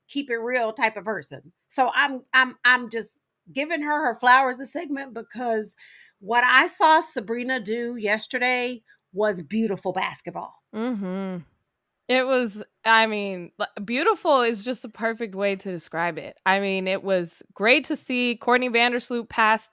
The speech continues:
Speaker 2: Tisha Penicheiro for assists in that game. It was just so much star power on the court. And going back to the
Speaker 1: Mm-hmm.
Speaker 2: fans for a second, just, it just felt exciting.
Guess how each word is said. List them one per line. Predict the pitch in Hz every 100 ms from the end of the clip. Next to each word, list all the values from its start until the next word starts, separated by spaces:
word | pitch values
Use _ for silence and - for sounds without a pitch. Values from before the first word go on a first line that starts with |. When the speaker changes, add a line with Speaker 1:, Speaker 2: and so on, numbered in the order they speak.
| _ -
Speaker 2:
Tisha | 226 - 226
Penicheiro | 233 214 - 220 220 220
for | - 170
assists | 151 - 247 269 277 -
in | 254
that | 254 240 233
game. | 240 233 233 226 226 - - _ _ _
It | - 233
was | 226 196
just | 220 214 - - - -
so | 254 285 320
much | 302 -
star | - - 220 220 240
power | 226 240 226 226 220
on | 208 196
the | 180
court. | - - 214 226 226 - -
And | 202 196 190 185 180
going | 214 233
back | 220 220
to | 180
the | 180
Speaker 1:
Mm-hmm. | 143
Speaker 2:
fans | 196 208 226 233
for | 233
a | 220
second, | - 214 220 202
just, | 214 208 - _ - _ _ _ _
it | 277 269
just | 349 381 - -
felt | 277 285 320 -
exciting. | 262 214 - - - 220 247 277 233 190 123